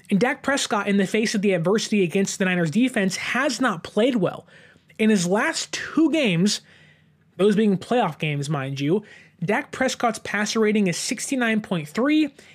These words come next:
and sixty-three point six. In those two games, he's been sacked six times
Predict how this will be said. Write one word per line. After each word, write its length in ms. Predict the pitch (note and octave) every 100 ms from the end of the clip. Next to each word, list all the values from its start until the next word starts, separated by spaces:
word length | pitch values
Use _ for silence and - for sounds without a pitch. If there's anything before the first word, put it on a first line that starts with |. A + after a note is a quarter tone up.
| _
and 180 | G#3 G3
sixty-three 680 | - C#4 - - C4 A#3+ A#3
point 340 | - G#3 F#3
six. 460 | - F#3+ C3 - - - - _ _ G#3+
In 220 | C4+ D#4
those 240 | D#4+ D#4
two 240 | - D#4 B3
games, 420 | D4 F#3 F3 - - -
he's 260 | - A3+
been 160 | A3 A3
sacked 560 | - G#3+ G#3 - - -
six 380 | - C4 C#4
times 480 | - A3 G3+ G#3+ G#3+